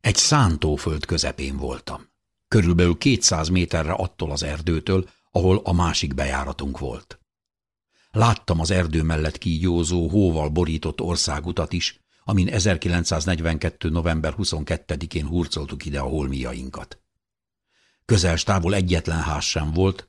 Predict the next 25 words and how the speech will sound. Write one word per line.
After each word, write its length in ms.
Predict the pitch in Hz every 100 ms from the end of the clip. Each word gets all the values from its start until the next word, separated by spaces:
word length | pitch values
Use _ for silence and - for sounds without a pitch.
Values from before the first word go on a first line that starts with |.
| _
csak 180 | 78 -
fák 420 | 120 117 120 -
meg 300 | 82 78 -
vastag 400 | 110 - - -
hótakaróval 800 | 101 95 92 - 87 78 76 71
borított 520 | 76 78 76 71 69
lankás 520 | 78 71 67 65 67
dombok. 580 | 65 58 60 - - - _ _ _ _ _ _ _ _
Jéghideg 800 | 92 101 - - 67 - - -
volt. 520 | - - - - - _ _ _ _ _ _ _ _ _ _
Arcom 380 | 175 170 - 101
előtt 240 | 101 90 117
láttam 460 | 120 117 - 92
a 60 | 85
leheletem 640 | 104 98 87 82 82 80
párafelhőjét. 1200 | 82 71 65 - 62 57 71 67 65 - - - _ _ _ _ _ _ _ _
Miután 400 | 117 117 113 104
szemügyre 580 | - 170 151 92 87 80
vettem 360 | 90 - 78
a 60 | 71
környéket, 720 | - - 151 147 147 139 - _ _ _
visszahúzódtam 880 | 113 - - 67 78 76 90 - 71
a 60 |
föld 320 | 67 65 57 65
alá. 400 | 67 - -